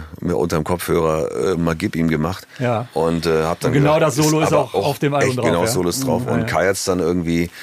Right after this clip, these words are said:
Speaker 1: mit Robbie dann, äh, in, in, in eine ziemlich geile Form gepresst.
Speaker 2: Eurem Produzenten, ja.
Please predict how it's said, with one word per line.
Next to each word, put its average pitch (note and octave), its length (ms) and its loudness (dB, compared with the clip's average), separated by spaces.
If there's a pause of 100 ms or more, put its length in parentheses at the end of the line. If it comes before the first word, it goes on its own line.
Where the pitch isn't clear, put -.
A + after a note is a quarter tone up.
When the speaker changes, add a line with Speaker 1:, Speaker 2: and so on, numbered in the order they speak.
(200)
Speaker 1:
mit D#2+ 180 0
Robbie F2 280 2
dann, F2+ 320 2
äh, E2 40 0
in, F2 500 2
in, D2 560 0
in D#2 420 0
eine F2 160 0
ziemlich G#2+ 320 0
geile F2+ 240 4
Form G2 260 0
gepresst. E2+ 480 -4 (100)
Speaker 2:
Eurem B2+ 160 0
Produzenten, A2 460 -4
ja. G#2+ 80 -4